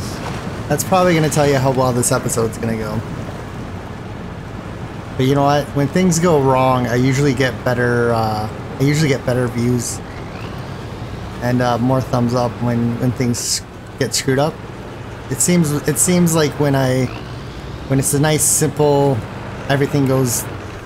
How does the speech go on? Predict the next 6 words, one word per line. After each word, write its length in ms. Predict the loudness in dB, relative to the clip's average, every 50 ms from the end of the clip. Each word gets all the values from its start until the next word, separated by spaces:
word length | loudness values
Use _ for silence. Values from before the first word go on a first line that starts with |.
| -14 -14 -6
plan, 480 | -2 0 2 4 4 4 4 2 2 0 -2 -4 -8 -4 0
kind 160 | 0 2 4
of 60 | 4
mission. 480 | 4 2 2 2 2 2 2 2 0 0 -2 -8 -12 -10 -10 -12 -14 -14 -16 -18 -18 -18 -18 -18 -18 -18 -10 -4 0
Uh, 520 | 0 2 2 2 2 0 0 -2 -4 -6 -10 -16 -20 -20 -20 -20 -20 -20 -6 -2
yeah, 280 | 2 2 2 2 0